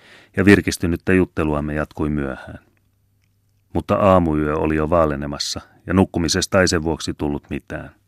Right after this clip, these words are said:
Kiipesimme vuorelle aurinkoa vastaanottamaan, samottiin kasteisen tiheikön läpi, pistävien aaloeiden, euforbiain, kaktusten ja lianien hidastaessa matkaa. Ylös kukkulalle noustiin,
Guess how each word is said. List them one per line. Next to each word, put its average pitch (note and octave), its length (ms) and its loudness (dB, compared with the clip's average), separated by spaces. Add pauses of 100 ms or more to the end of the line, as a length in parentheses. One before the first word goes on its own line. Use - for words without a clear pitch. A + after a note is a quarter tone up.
(1080)
Kiipesimme E2+ 480 2
vuorelle E2 360 4
aurinkoa D2+ 480 2
vastaanottamaan, C#2 880 -8 (360)
samottiin E2 500 -2
kasteisen D#2+ 580 -2
tiheikön D2 500 -4
läpi, C2+ 320 -12 (240)
pistävien D#2 520 -2
aaloeiden, C#2+ 640 -2 (200)
euforbiain, D2 840 -4 (140)
kaktusten - 680 -4 (440)
ja D#2+ 80 0
lianien C#2+ 460 0
hidastaessa C#2+ 640 -4
matkaa. D2 520 -10 (1300)
Ylös F2 220 4
kukkulalle E2+ 540 2
noustiin, E2 600 -2